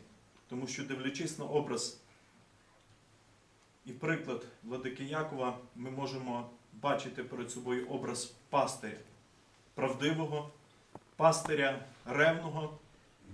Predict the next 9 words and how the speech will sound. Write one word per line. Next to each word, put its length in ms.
пастиря 720
патріота, 800
котрий 500
сьогодні, 640
напевно, 680
живий, 500
і 320
сьогодні 520
він 160